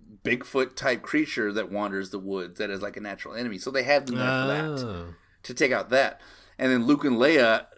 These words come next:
Speaker 1: start fighting it. And, and Luke's like, like, "You, you get the, you cut the ropes and I'll, I'll hold it off." And he does his Jedi shit. And, and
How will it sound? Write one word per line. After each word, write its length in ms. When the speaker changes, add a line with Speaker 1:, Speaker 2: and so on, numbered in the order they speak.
Speaker 1:
start 260
fighting 440
it. 160
And, 200
and 220
Luke's 360
like, 340
like, 200
"You, 420
you 180
get 200
the, 120
you 160
cut 200
the 80
ropes 340
and 100
I'll, 200
I'll 180
hold 220
it 80
off." 260
And 80
he 80
does 280
his 100
Jedi 340
shit. 280
And, 200
and 320